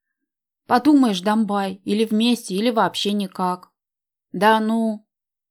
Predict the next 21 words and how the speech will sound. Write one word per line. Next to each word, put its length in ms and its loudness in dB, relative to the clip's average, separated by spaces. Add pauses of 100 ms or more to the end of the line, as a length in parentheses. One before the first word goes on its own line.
вяло 340 -4
махнула 480 -4
рукой 320 -10
Женя. 360 -10 (300)
«К 80 -20
чему 340 -2
такие 420 -8
жертвы?» 720 -8 (680)
«Жертвы 480 -2
и 20 0
впрямь 360 -2
ни 120 0
к 80 -10
чему, 300 -2
девчонки», 760 -6 (500)
задумчиво 640 -6
проговорила 640 -6
она, 200 -4
присаживаясь 800 -10
за 120 -10
стол. 480 -16